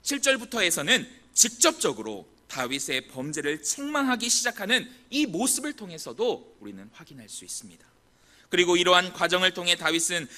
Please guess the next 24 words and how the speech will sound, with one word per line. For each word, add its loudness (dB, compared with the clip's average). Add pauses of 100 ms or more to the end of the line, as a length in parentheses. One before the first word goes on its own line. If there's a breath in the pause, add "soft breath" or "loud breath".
(180 loud breath)
진정으로 0 (220 soft breath)
하나님의 -8
말씀에 -4
비추어 -6 (300 loud breath)
자신을 -10
돌아볼 -16
수 -16
있게 -20
됩니다. -20 (340)
우리 -6
오늘 -4
본문 -10
좀 -16
길지만, -4 (400 loud breath)
칠 -8
절부터 -6
구 -20
절 0
상반절까지의 -6
말씀을 -12 (220)
우리 -20
함께 -14
읽어보도록 -8
하겠습니다. -18